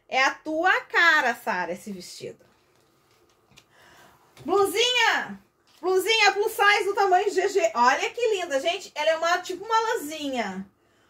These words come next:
Olha que linda que é essa peça aqui. Com esse tigre lindo na parte da frente.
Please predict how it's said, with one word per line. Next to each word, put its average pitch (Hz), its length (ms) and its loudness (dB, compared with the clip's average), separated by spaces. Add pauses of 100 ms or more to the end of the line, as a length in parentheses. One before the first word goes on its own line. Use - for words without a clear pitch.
(120)
Olha 254 400 4
que 403 220 2
linda 359 340 -2
que 392 160 -4
é 277 360 2
essa 370 280 0
peça 403 460 -2
aqui. 285 440 -10 (680)
Com 262 60 -6
esse 285 240 -2
tigre 339 560 -2
lindo 320 500 -4
na 262 100 0
parte 254 380 -2
da 226 80 2
frente. 220 560 -8